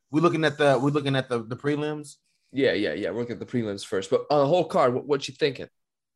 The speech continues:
Speaker 1: I think it's a good card. I think it's a solid card, man. There's a lot more, um, that people are looking forward to, but this is a good fight to, I mean, this is a good card to, to keep it going. You know what I'm saying? To keep us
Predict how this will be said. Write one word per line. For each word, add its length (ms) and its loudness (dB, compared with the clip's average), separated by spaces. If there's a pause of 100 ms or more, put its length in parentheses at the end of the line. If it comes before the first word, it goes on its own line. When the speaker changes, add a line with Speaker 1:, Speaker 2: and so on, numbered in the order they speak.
(520)
Speaker 1:
I 60 0
think 240 0
it's 140 0
a 40 2
good 280 2
card. 200 4
I 100 4
think 200 -4
it's 100 -6
a 60 -8
solid 380 2
card, 340 2
man. 400 -6
There's 160 -4
a 80 0
lot 260 2
more, 680 2 (460)
um, 420 -2
that 160 -10
people 280 -6
are 40 0
looking 240 -4
forward 360 -4
to, 120 -4
but 160 -8
this 200 -6
is 120 -10
a 60 -6
good 300 -4
fight 480 -4
to, 180 -8
I 80 -8
mean, 120 -6
this 160 -12
is 80 -12
a 60 -4
good 220 -10
card 460 -2
to, 380 -6 (520)
to 100 -10
keep 240 -14
it 120 -10
going. 380 -6
You 120 -10
know 80 -6
what 60 -6
I'm 60 -10
saying? 220 -10
To 60 -12
keep 240 -12
us 240 -16